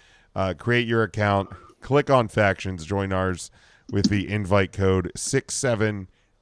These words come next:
A B eight five. I will get that out on our social media, uh, tomorrow probably, and, uh, and you can, uh, you can join in on the fun and get ready to do it again next week,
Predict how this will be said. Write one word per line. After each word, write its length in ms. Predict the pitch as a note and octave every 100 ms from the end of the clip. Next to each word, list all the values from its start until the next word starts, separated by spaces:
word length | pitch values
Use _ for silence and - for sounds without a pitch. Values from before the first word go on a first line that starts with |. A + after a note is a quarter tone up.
| -
A 220 | A#2 A#2+
B 440 | G2+ G#2+ G2+ F2+ - _ -
eight 220 | A#2 A#2
five. 480 | - G2 F2 F2 D2+ _ _ _ _ _ _ _ _ _ - -
I 80 | G2+
will 100 | F#2
get 180 | F2+
that 140 | G2 F2+
out 140 | F2+
on 80 | F2
our 120 | E2+
social 320 | - F#2 - E2+
media, 420 | F2+ F2 F2 E2 - - - _
uh, 400 | G2 F2+ E2+ E2+ E2
tomorrow 1080 | - - E2+ E2+ E2+ F2+ F#2+ G2+ G#2 G#2 F#2+
probably, 680 | D#2+ G2 F2+ F2 F2+ F2+ F2 - - _ _
and, 460 | G2+ G2 F#2 F2+ F2
uh, 380 | F2 E2 D#2+ D#2+ -
and 160 | F#2+ F#2
you 100 | F2+
can, 340 | G#2 F#2+ F#2
uh, 120 | F#2
you 100 | F#2+
can 180 | F#2+ A#2
join 300 | F#2 A#2 B2
in 100 | B2+
on 120 | C3
the 100 | C3+
fun 260 | - D3 B2+
and 80 | F2+
get 120 | F#2
ready 180 | G2 G2
to 60 |
do 100 | F#2+
it 60 | F#2
again 200 | F#2 F#2+
next 280 | F#2 E2+ F#2+
week, 260 | F#2 E2+